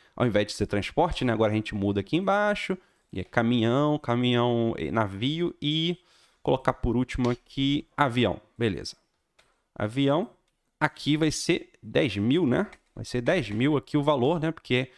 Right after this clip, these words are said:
Se aqui é mil, multiplicador por dez vai dar dez mil. Beleza? Colocar um breakpoint aqui.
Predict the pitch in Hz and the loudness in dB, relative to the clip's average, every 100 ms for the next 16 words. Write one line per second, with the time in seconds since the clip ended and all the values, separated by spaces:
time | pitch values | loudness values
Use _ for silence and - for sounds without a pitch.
0 | _ _ - - 117 - 156 185 220 254 | _ _ -14 -2 -2 0 0 0 0 0
1 | 202 - 190 175 165 170 196 170 185 185 | -2 -4 -2 0 0 0 0 0 0 0
2 | 180 190 170 95 104 202 233 240 240 _ | 0 0 -2 -6 -2 0 2 0 -2 _
3 | _ - 233 220 180 160 160 - 143 143 | _ 0 0 2 0 2 0 -2 -2 -2
4 | - 143 131 - 160 - 277 | -2 -2 0 -2 -6 -4 -4